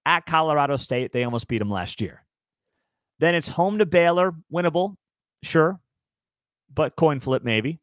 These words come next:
At U C F, tough road trip. U C F's gonna be in contention. Home to K-State, at Arizona, home to Cincinnati. Maybe Cincinnati's a coin flip game as well. At Texas Tech, home to Utah,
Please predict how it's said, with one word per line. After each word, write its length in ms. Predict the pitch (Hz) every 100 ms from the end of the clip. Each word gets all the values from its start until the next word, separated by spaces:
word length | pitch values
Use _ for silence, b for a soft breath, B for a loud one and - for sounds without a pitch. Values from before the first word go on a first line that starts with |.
| _ _ -
At 200 | 170 190
U 160 | 185 185
C 280 | - 202 175
F, 360 | 170 190 - _ _ -
tough 240 | 165 165
road 240 | 165 156 147
trip. 240 | 165 160
U 160 | 135 147
C 160 | -
F's 120 | 147 -
gonna 160 | 143
be 120 | 131
in 100 | 143
contention. 600 | 147 147 123 98 107 123 151 _ _ _ _ _ _ _ _ _ b b b b -
Home 260 | 185 247
to 60 | 226
K-State, 640 | - 156 135 - 110 107 _
at 200 | 175 214
Arizona, 540 | 208 175 135 120 104 80
home 320 | - 202 233
to 80 | 202
Cincinnati. 760 | - 180 - 156 143 120 92 -
Maybe 200 | 135 160
Cincinnati's 540 | 147 156 143 147 139 120
a 60 |
coin 240 | - 127 117
flip 240 | 120 -
game 200 | 113 104
as 80 | 98
well. 280 | 98 78 _ b b -
At 240 | 139 190
Texas 480 | - 185 - - 165
Tech, 300 | - 123 127
home 280 | - 165 202
to 40 | 196
Utah, 540 | 127 113 - 104